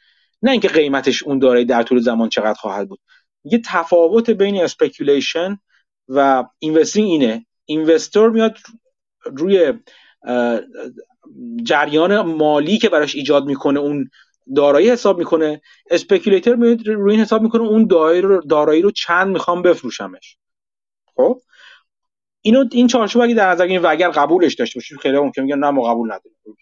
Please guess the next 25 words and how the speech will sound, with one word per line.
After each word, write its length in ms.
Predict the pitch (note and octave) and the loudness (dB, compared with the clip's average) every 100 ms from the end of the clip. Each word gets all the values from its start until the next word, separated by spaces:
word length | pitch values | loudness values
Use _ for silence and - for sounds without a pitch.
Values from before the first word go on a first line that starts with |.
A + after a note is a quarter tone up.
| _ | _
حرفی 260 | A#2+ A#2+ A2+ | -4 -4 -8
نیستش. 420 | F#2+ - _ _ _ _ _ _ _ | -12 -18 _ _ _ _ _ _ _
حالا 200 | D#3+ A3 | 0 0
می‌تونیم 340 | A#3+ B3+ A#3 - _ _ C#3 | 2 2 2 -2 _ _ -12
فکر 140 | - F#3+ | -6 -4
کنم، 280 | A3 A3 A3 | -2 -2 0
فکر 340 | A3 A3+ G#3+ | -4 -4 -2
می‌کنم 400 | G#3 G#3+ G3+ G3+ | -2 0 0 0
که 120 | G#3+ | -2
می‌تونید 400 | G3+ G3+ G#3 G3+ | -2 -2 -2 -2
به 80 | F3+ | -4
این 120 | F3+ | -6
سوال 320 | F3 E3 E3 | -2 0 0
جواب 460 | E3 C#3+ C3+ C#3+ C3 | 0 0 0 -2 -2
بدید 240 | A2+ A2+ | -4 -4
که 280 | - A#2 A2 - | -4 -4 -4 -2
آیا 420 | D#3+ D3+ A#2+ - _ _ _ - | 0 2 -2 -4 _ _ _ -6
معاملات 480 | C#3 C#3 C#3+ E3+ F3+ | -2 0 2 2 2
آپشن 580 | C#3+ C3 - C#3+ G2+ - _ _ _ | 0 -2 -2 -2 -4 -10 _ _ _
چه 140 | F#3 | -2
بلند 320 | G3 E3 C#3 | 2 2 2
مدت 380 | A#2+ A2+ A2 G#2 | 0 -2 -4 -6
چه 160 | - D#3+ | -2 -4
کوتاه 460 | - C3+ C3+ A2 | -4 -4 -4 -2
مدت 420 | A2+ A2 A#2 G2+ | -4 -2 -2 -2